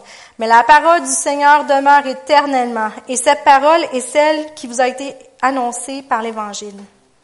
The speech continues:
La parole du Seigneur demeure éternellement. Nous, on va peut-être rider avec le temps, on le souhaite que moins. <laughs> La parole de Dieu va demeurer éternellement.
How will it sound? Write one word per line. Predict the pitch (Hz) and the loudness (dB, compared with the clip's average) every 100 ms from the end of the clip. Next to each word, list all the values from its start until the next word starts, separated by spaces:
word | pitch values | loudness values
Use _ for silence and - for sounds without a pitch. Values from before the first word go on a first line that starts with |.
| _ _ _ _ _ _ - - | _ _ _ _ _ _ -20 -4
La | 233 | -2
parole | 233 285 277 311 294 | 4 2 4 0 -2
du | 247 | -6
Seigneur | - 262 262 262 262 | -4 -2 0 0 0
demeure | 254 247 254 | -2 -2 -2
éternellement. | 247 233 240 240 220 214 208 196 _ _ _ _ _ _ _ _ | -4 -10 -10 -10 -14 -14 -20 -20 _ _ _ _ _ _ _ _
Nous, | 277 | -4
on | 285 | -2
va | 262 269 | 0 -2
peut-être | 262 269 285 285 | -4 -6 -6 -6
rider | 247 247 254 277 | -14 -12 -8 -4
avec | 269 269 | -4 -6
le | 254 | -12
temps, | 254 277 262 | -12 -16 -16
on | 233 | -18
le | |
souhaite | 220 240 233 _ _ | -16 -18 -18 _ _
que | 247 | -18
moins. | 240 262 285 | -14 -14 -14
<laughs> | - 370 - 349 - 320 - - - - - - - - - - - 349 - - - - | -14 -14 -12 -8 -4 -4 -4 -8 -6 -8 -8 -10 -10 -12 -10 -10 -8 -12 -10 -14 -6 0
La | 320 320 | 0 0
parole | - 403 285 294 311 | 2 2 4 4 4
de | 302 294 | 2 -4
Dieu | 269 320 | -2 -2
va | 285 254 | 0 0
demeurer | 262 269 277 262 277 262 | 2 0 0 0 -2 -2
éternellement. | 277 294 285 294 269 277 269 277 269 247 247 269 | 2 2 2 2 2 4 4 4 4 2 4 2